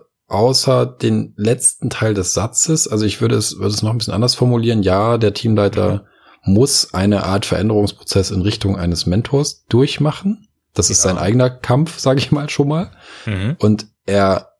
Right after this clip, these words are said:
Speaker 1: kommt in den, in die, die Situation, dass er irgendwann hoffentlich in der Lage ist,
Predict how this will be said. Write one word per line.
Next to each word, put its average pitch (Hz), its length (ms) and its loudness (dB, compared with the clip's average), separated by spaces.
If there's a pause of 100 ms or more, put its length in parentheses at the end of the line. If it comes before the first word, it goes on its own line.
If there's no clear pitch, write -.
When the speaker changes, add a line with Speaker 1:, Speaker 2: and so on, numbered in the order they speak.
(380)
Speaker 1:
kommt 123 280 0
in 113 100 2
den, 101 380 0
in 98 180 0
die, 95 180 -4
die 95 200 -2
Situation, 95 500 0
dass 123 160 2
er 90 100 2
irgendwann 104 720 0
hoffentlich 107 360 0
in 104 60 4
der 87 100 2
Lage 95 260 0
ist, - 460 -6